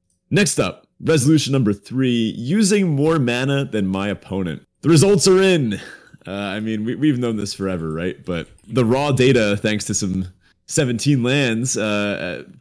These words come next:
fantastic data wizardry. Shout out to everyone, uh, Circovitz, who y'all are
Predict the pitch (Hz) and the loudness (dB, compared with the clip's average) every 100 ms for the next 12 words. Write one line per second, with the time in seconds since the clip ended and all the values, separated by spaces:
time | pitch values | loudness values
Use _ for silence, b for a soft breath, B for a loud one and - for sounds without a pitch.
0 | - _ 135 127 120 131 123 - 123 - | -20 _ -2 -2 -2 -6 -6 0 -2 -2
1 | 127 123 127 120 113 135 120 107 101 107 | -4 0 2 4 4 2 2 -2 -2 -2
2 | 123 135 - 104 101 87 - 98 101 98 | -2 -6 -6 -4 -4 -6 -4 -4 -2 -2
3 | 95 98 64 85 82 82 110 98 98 92 | -4 -6 -6 -8 -8 -6 -4 -2 -2 -2
4 | 110 101 98 95 76 95 95 90 | -2 0 2 0 0 -2 -2 -2